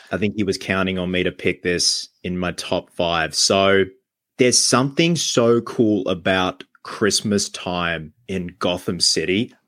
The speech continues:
I don't know what it is. I don't know if it's because Tim Burton's Gotham is so dark and dreary,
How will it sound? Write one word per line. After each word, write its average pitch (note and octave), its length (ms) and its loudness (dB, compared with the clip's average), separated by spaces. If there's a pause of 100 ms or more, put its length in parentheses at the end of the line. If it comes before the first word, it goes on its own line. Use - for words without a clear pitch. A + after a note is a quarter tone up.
I G2 100 -2
don't A2 280 0
know C3 140 4
what A#2+ 180 4
it G2+ 60 2
is. G2+ 220 4
I G#2 100 2
don't G#2+ 240 0
know A2 160 4
if G#2+ 140 -6
it's - 300 -6 (180)
because G#2+ 260 0
Tim B2 340 2
Burton's G#2 340 2
Gotham G2 480 -2
is G2 200 -2
so F#2+ 320 0 (400)
dark G2 520 2
and F2+ 180 -4
dreary, F#2+ 800 0